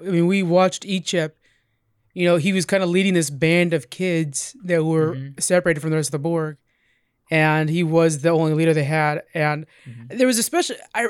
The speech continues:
Speaker 1: I really liked, remember that episode of Voyager where they did a flash forward of, like, what would happen if the, if Voyager just kept going?
Speaker 2: <laughs> Yeah,
Speaker 1: And
Speaker 2: you
Speaker 1: he's an
Speaker 2: see him
Speaker 1: adult.
Speaker 2: and Naomi.
Speaker 1: Yeah.
Speaker 2: Yeah.
Speaker 1: And so you're
Speaker 2: Yeah,
Speaker 1: kinda
Speaker 2: it was
Speaker 1: looking
Speaker 2: cool.
Speaker 1: forward to that version of him. And, and we know from the lore-wise, he becomes a lieutenant at one point.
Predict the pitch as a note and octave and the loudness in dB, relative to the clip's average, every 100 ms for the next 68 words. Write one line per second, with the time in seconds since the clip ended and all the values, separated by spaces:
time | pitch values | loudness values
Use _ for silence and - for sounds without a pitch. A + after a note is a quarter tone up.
0 | A3 B3+ C#4+ A#3+ B3 - G3+ A3+ A#3 G#3 | 0 4 4 4 2 -2 -4 0 2 2
1 | G3 G#3 E3+ F#3+ F3 F3+ E3 E3 - E3+ | 0 -2 2 2 2 2 2 0 2 0
2 | F3 - E3+ E3+ D3+ D3+ D3 F3+ D3+ D#3+ | 0 0 4 4 4 0 0 2 2 0
3 | D#3+ D#3+ D#3 D#3+ D3 D3 F3+ D3+ D#3+ D#3 | 0 0 -2 -6 -12 -4 -2 2 4 2
4 | D3 D3 E3+ C#3+ C#3+ D#3 E3 - - C3 | 0 -4 -6 -4 -4 -4 -8 -12 -12 -12
5 | - _ - D3+ F3 F3 F3+ F3+ C#3 D#3+ | -14 _ 2 4 4 4 4 4 4 4
6 | D#3+ E3+ D3+ D3+ D#3+ E3+ D#3 _ _ _ | 4 4 4 4 2 -2 -10 _ _ _
7 | - F#3 A#3+ B3+ C3+ - - _ - G#3 | -6 -2 2 2 2 0 -8 _ -6 -2
8 | - A#3 A#3+ - C#4 C#4+ C#4 C#4 C4+ B3 | 2 0 0 2 2 4 2 0 2 2
9 | A3 D#3+ F3+ G#3 F3+ G#3+ G#3 E3+ C#3+ D3+ | 2 2 0 0 0 0 0 -2 -2 -4
10 | D#3+ G3 F3+ F3+ F#3+ G3 - F#3+ F3 E3 | -4 -2 0 4 4 2 -2 -6 -2 0
11 | F#3+ F#3 D#3+ D3+ E3 E3 D#3 D3 C#3+ - | 0 2 2 0 -2 -2 -2 -2 -4 -2
12 | G3 E3+ D3+ D3 C#3+ D3 D3+ | -2 0 -4 -6 -8 -12 -14